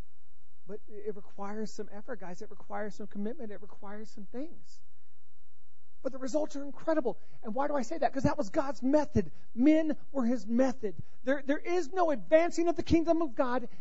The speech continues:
and there is no saving the lost if we're not obedient to this command to go and make disciples. So I wanna point out a few things, a few things that are contrary to our culture. Number one, Jesus,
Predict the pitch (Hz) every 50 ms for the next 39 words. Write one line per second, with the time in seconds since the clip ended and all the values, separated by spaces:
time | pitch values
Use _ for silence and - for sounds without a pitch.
0 | - - 269 262 269 277 277 - - 339 359 370 381 359 277 - - - - -
1 | 254 269 269 262 - - - - 330 330 320 320 339 339 339 330 311 302 262 240
2 | 247 214 - - - - - 277 294 339 330 320 330 320 - 285 240 226 294 302
3 | 311 247 247 226 220 226 - - - - - - - - 240 196 202 269 285 233
4 | - - - - - - - - - 269 254 254 277 269 262 240 208 196 208 202
5 | - - - - - - - - - - - - - - - - - - - 269
6 | 196 233 247 247 254 254 254 - - 233 - - 269 233 220 - - 151 - -
7 | - - - - - - - - - - - - - - - - - - - -
8 | - - - - - - - - - - - - - - - 269 277 285 277 -
9 | - 285 277 254 247 233 214 - - - 220 190 - 196 175 165 147 - - -
10 | - - - - - - - 269 277 285 294 247 190 240 202 208 - - - 233
11 | 226 214 - 226 214 208 208 202 190 185 - - 180 160 - - 165 151 - -
12 | - - - - - 277 269 262 262 233 233 262 262 240 226 190 - - - -
13 | - - 170 202 285 302 302 233 175 226 233 240 240 226 - - - - -